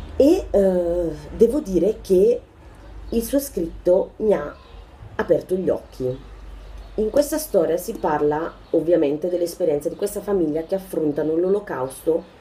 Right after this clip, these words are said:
eh, da fuori, quindi non nei campi di concentramento, ma nella fuga.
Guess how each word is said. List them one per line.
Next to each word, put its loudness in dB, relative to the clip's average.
eh, 4
da 0
fuori, 0
quindi 0
non 4
nei 0
campi -8
di -6
concentramento, -2
ma 0
nella 0
fuga. -8